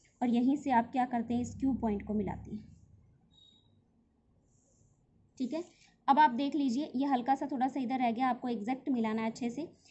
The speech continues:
ये आपका हो गया six centimeter और ये आपका हो गया फ़ोर centimeter। यहाँ पे हमारा जो parallelogram है वो ready हो गया। देखिए आपको, अगर आपके पास four side given है, four side given है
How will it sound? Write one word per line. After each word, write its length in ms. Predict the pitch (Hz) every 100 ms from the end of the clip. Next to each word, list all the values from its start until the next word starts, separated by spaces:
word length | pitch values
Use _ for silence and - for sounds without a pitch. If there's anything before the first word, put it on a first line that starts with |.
| -
ये 140 | 254 285
आपका 280 | 294 - 269
हो 80 | 233
गया 140 | 247
six 280 | 269 320 -
centimeter 440 | 285 262 277 277
और 180 | 285 247
ये 120 | 240
आपका 260 | 254 233 240
हो 80 | 226
गया 140 | 214
फ़ोर 260 | 294 254 233
centimeter। 600 | 233 208 - 196 202 233
यहाँ 240 | 269 254 277
पे 120 | 311
हमारा 320 | 320 254 233
जो 120 | 254
parallelogram 720 | 311 247 220 233 247 254 247
है 100 | 269
वो 140 | 233 247
ready 260 | 220 190
हो 80 | 196
गया। 180 | - - - - - -
देखिए 240 | 240 254 320
आपको, 300 | 269 - 330
अगर 340 | 320 269 285
आपके 300 | 302 269 -
पास 280 | 302 294 - -
four 200 | 285 330
side 320 | 320 262 233
given 260 | 247 220
है, 80 | 196
four 280 | 226 277 285
side 320 | 330 311 277 285
given 240 | 302 311
है 160 | 320